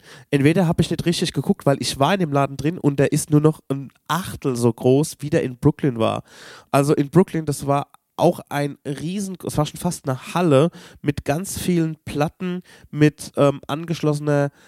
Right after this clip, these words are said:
Venue, also einer Konzertlocation. Es gab oben eine Galerie, wo man noch ganz viele Bücher kaufen konnte. Problem war,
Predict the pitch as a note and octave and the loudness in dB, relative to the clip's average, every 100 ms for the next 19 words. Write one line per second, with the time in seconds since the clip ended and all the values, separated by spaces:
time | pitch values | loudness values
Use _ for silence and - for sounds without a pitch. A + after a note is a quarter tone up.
0 | _ - A#2+ D3 F#3+ F#3+ G3 - B2+ C3 | _ -8 0 0 2 2 2 2 0 0
1 | B2 B2 - B2 - D3+ F3 F3+ F3 E3+ | -2 -2 -2 -4 -2 -2 2 2 2 2
2 | D#3+ D3+ E3 E3 - - - - C#3 - | 2 0 -6 -10 -16 -10 -4 0 0 2
3 | D3 D#3 D3+ C#3 C3+ C3 B2+ C3 F#3 E3 | 2 2 0 -2 0 2 2 2 0 0
4 | C3 C3+ C3 - C#3+ D#3 - C#3+ C3 - | 2 2 0 0 -4 -4 -8 -4 -2 0
5 | D#3+ G3 - D#3+ D#3 D3+ D#3 - D#3 E3 | 0 0 0 2 2 0 -8 -2 -2 2
6 | E3+ E3+ - - - D3 C#3 C3+ D3 F#3 | 0 0 -6 -20 -4 0 2 2 2 2
7 | F3 F3+ F3+ | 0 0 0